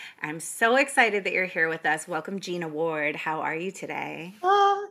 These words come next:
Speaker 2: thank you. I am great, and I am excited to be here as well. It's been so amazing getting to know you, and I just really am so grateful to have been invited onto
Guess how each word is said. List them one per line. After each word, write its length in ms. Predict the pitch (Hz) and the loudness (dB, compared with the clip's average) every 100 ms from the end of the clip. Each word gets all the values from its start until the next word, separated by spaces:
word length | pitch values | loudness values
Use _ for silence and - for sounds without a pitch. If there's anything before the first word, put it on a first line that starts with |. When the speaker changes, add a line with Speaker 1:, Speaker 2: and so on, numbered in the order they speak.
| - | 4
Speaker 2:
thank 280 | 202 220 254 | 4 4 0
you. 320 | 254 269 269 - | 2 4 4 4
I 760 | 208 214 214 214 226 226 - 226 | 6 8 8 8 8 6 4 4
am 380 | 233 240 262 | 6 6 2
great, 600 | 202 202 202 180 254 - - | 0 2 4 6 6 2 -2
and 240 | 202 190 185 | 0 2 0
I 120 | 175 | -2
am 180 | 170 180 | 0 0
excited 720 | - - 269 285 294 302 302 | -2 0 4 6 6 4 2
to 100 | 269 | -2
be 160 | 247 233 | -4 0
here 260 | 220 226 - | 2 2 -2
as 160 | 226 | 0
well. 500 | 208 202 208 208 208 | 6 8 8 8 6
It's 180 | - - | 4 2
been 440 | 190 190 185 190 - _ _ - | 6 6 6 0 -8 _ _ 2
so 200 | - 185 | 8 8
amazing 380 | 202 202 220 202 | 8 4 4 4
getting 440 | 185 185 190 196 | 4 4 2 0
to 180 | - 202 | -2 4
know 160 | 180 | 6
you, 260 | 175 185 208 | 6 6 6
and 120 | 190 | 6
I 80 | 190 | 4
just 240 | 185 185 | 2 2
really 260 | 202 208 226 | 2 2 2
am 80 | 226 | 2
so 160 | 247 | 2
grateful 460 | 240 262 - 185 175 | 4 4 6 8 8
to 160 | 175 196 | 4 -2
have 120 | 190 | 0
been 120 | 196 | 2
invited 420 | 196 190 214 196 175 | 2 2 2 4 4
onto 580 | 190 185 196 196 196 | 0 -2 0 0 0